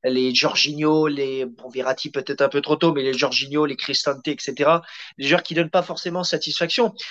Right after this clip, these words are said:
Et si la, l'Italie veut réellement repartir avec un vrai projet, c'est donner réellement la chance à ce type de jeunes qui ont l'amour du maillot et qui vous rapporteront très certainement, et j'ai aucun doute là-dessus, beaucoup plus que les joueurs qui sont à l'heure actuelle titulaires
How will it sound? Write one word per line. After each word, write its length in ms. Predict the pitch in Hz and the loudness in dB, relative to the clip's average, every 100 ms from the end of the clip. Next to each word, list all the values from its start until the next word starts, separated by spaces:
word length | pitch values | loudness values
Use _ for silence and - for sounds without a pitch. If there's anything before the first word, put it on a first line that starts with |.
| - - | -16 -2
Et 60 | |
si 160 | 165 - | 0 4
la, 100 | 190 | 4
l'Italie 600 | 190 185 196 214 220 240 | 4 0 -2 2 2 0
veut 160 | 165 165 | 0 -2
réellement 720 | - - 202 208 220 262 180 | -2 2 2 4 2 2 0
repartir 440 | 165 156 - - 160 | -4 -4 -4 -2 -2
avec 180 | 156 | -2
un 80 | 151 | -6
vrai 180 | 147 160 | -4 -4
projet, 400 | 156 151 185 233 - _ _ | 0 2 2 2 -2 _ _
c'est 160 | - 151 | -4 2
donner 340 | 170 214 - | 4 4 2
réellement 640 | 139 165 214 208 170 156 - | -2 2 2 2 -4 -10 -10
la 100 | 175 | -10
chance 300 | 143 170 170 | -8 -6 -6
à 60 | 156 | -4
ce 120 | - | -4
type 280 | 143 151 147 | -6 -12 -4
de 120 | 151 | -2
jeunes 360 | 147 233 233 - - - _ | 4 4 4 -8 -16 -20 _
qui 340 | - 185 196 196 _ _ - | -2 2 2 -2 _ _ -2
ont 160 | 165 165 | 2 4
l'amour 320 | 170 202 214 | 4 4 0
du 100 | 180 | 0
maillot 360 | 180 180 262 | 0 2 0
et 40 | - | -4
qui 160 | - | -10
vous 80 | 160 | -8
rapporteront 560 | 156 151 160 - 165 208 | -4 -2 -4 -6 -8 -6
très 140 | - | -6
certainement, 400 | 196 156 - 185 | -4 -2 -2 -2
et 40 | 202 | -2
j'ai 100 | 135 | -4
aucun 200 | 131 139 | -4 -6
doute 180 | 151 | -4
là-dessus, 320 | 139 131 269 320 - - _ | -4 -2 -2 -4 -12 -20 _
beaucoup 500 | 131 254 427 - 165 | 4 6 6 -2 -12
plus 340 | - 175 165 | -6 -4 -4
que 100 | - | -6
les 120 | 139 | -6
joueurs 200 | 123 160 | 0 0
qui 140 | - 165 | 0 -6
sont 120 | - | -2
à 20 | |
l'heure 100 | 139 | 0
actuelle 260 | 123 117 196 | -2 0 -2
titulaires 440 | - 147 143 190 | -2 -2 4 4